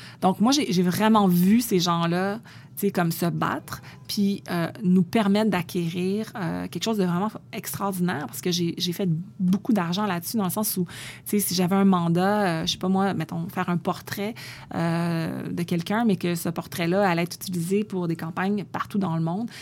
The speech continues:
normalement, j'aurais été payée avant eux, avant cette bataille-là, j'aurais été payée juste pour ma, ma journée de portrait, mais là, je me, j-, j'étais payée parce que ça faisait un, une campagne, euh, mondiale ou parce que c'était réutilisé l'année d'après, ou, tu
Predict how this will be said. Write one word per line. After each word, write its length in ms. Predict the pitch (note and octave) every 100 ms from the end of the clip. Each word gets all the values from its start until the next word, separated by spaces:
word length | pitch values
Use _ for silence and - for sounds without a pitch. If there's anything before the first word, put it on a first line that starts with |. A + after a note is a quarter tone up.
| - - F#3+
normalement, 400 | G#3+ A3 G3 A#3+
j'aurais 200 | G3 F3+
été 120 | G3+
payée 420 | F3+ F3+ F#3 G#3
avant 340 | F3 E3+ G3+ C#4+ -
eux, 240 | F3+ C#4 B3
avant 180 | F3 F3+
cette 180 | G3 F#3+
bataille-là, 400 | F#3 F#3 F3 G3
j'aurais 180 | B3 F3+
été 120 | F#3
payée 220 | F3+ F#3+
juste 180 | F#3 G#3
pour 100 | F#3+
ma, 320 | E3+ F3 - -
ma 160 | E3+ E3+
journée 280 | E3+ F3 F3
de 60 |
portrait, 440 | E3 D#3+ - G#3 A#3 - - - -
mais 80 | F3+
là, 100 | A3
je 120 | G#3
me, 60 |
j-, 320 | F3 - - -
j'étais 220 | - F#3
payée 260 | F3 F3+ G3+
parce 240 | E3+ -
que 200 | G3+ G3+ - - -
ça 140 | - F#3
faisait 380 | F3 F#3 F3+ -
un, 640 | F3 E3+ E3+ E3+ E3 E3
une 100 | E3+
campagne, 580 | E3+ E3+ E3+ F3 F3 F3
euh, 260 | E3+ F3+ F3
mondiale 640 | E3 E3 E3 G3 G#3+ G#3
ou 40 |
parce 240 | G3 D#3+ -
que 220 | F3+ F3+
c'était 640 | F3+ F3 E3+ E3+ F3 E3+
réutilisé 600 | E3+ F3+ F3 F#3 E3+ G3
l'année 220 | F#3 E3+
d'après, 640 | E3 E3 - G3+ G#3+ A3 F3+
ou, 80 |
tu 80 | F3